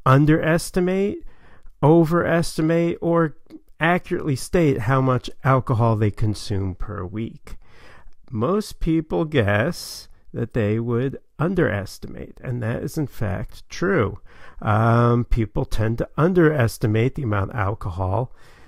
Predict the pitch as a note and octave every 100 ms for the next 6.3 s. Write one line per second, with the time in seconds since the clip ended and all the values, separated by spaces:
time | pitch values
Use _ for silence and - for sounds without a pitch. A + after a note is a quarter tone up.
0 | - A2 C3+ - D3 - F3+ G3 D3 G2+
1 | G2+ G#2 A#2 D3 D#3+ F3+ E3+ A#3+ G3+ G#2
2 | G2+ A#2 D3+ F3+ - - - - - -
3 | B2+ D3 B2 - C3+ B2+ A#2 B2+ B2+ A#2
4 | - - B2+ B2 G#2+ - - - E3 B2
5 | - B2+ G#2+ A#2 B2 G2+ G#2+ G#2+ F3+ E3+
6 | A#2+ D3